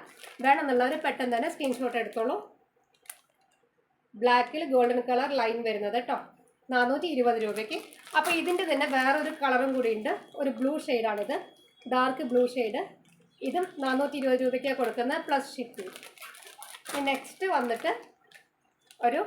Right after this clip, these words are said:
ബ്ലാക്കും ഗ്രീൻ കളർ കോമ്പിനേഷനിൽ വരുന്ന ഒരു സെറ്റുമുണ്ടാണ്. ഇതിനൊന്നും ബ്ലൗസ് പീസ്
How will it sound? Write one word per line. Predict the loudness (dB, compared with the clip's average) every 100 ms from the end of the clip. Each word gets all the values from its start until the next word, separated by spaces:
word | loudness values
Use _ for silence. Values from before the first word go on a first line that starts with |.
| -6 -6
ബ്ലാക്കും | 0 2 2 0 -2 -4 -14 _ -18 -8
ഗ്രീൻ | -4 -4 0
കളർ | 2 2 0
കോമ്പിനേഷനിൽ | -2 0 0 0 -2 0 0
വരുന്ന | 0 -4 -6 -12 -10 -4
ഒരു | -2 -2
സെറ്റുമുണ്ടാണ്. | -2 0 0 0 -2 -4 -8 -10 -8
ഇതിനൊന്നും | 0 0 2 2
ബ്ലൗസ് | 4 2 0
പീസ് | -6 -2